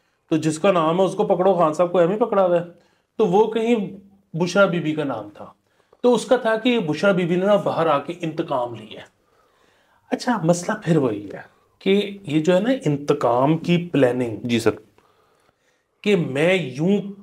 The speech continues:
Speaker 1: कह के उसकी ऐसी की तैसी फिरवा देती हूँ,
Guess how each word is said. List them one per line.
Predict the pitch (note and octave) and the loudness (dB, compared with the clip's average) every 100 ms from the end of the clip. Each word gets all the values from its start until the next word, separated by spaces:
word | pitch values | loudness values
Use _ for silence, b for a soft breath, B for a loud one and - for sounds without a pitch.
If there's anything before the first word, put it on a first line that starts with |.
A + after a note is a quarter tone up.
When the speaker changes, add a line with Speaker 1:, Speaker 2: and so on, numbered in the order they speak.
| - _ | -20 _
Speaker 1:
कह | F#3 F#3 | 0 0
के | G3 G3 F3 F#3 F#3+ | -2 0 2 2 -2
उसकी | F3 - - F3 | -6 -10 -8 0
ऐसी | D#3+ C#3+ E3 | 0 0 -4
की | F3 | -2
तैसी | D3+ D3 E3+ | -2 -2 -6
फिरवा | E3 D3 C3+ | -2 0 0
देती | C#3 C3 D3 | 0 -4 -8
हूँ, | C3+ G2+ | -12 -14